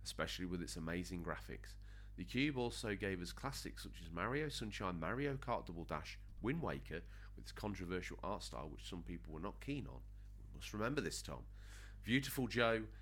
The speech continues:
Eternal Darkness, Sanity's Requiem, which was my first experience of a true psychological horror, as the game messed with your head, making you think your memory card had been corrupted if your sanity meter dropped too low,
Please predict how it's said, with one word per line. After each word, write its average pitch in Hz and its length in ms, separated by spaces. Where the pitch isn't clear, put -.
Eternal 151 420
Darkness, 98 500
Sanity's 101 760
Requiem, 87 560
which 90 200
was - 60
my 82 100
first 113 280
experience 90 480
of 80 100
a 82 40
true - 380
psychological 85 880
horror, 117 400
as 87 100
the 92 100
game 95 320
messed 95 300
with 87 140
your 82 160
head, 113 220
making 92 320
you 85 60
think 90 260
your 69 80
memory 95 260
card 87 280
had 82 100
been 80 140
corrupted 95 420
if 87 140
your 82 100
sanity 101 400
meter 87 240
dropped - 300
too 92 160
low, 90 240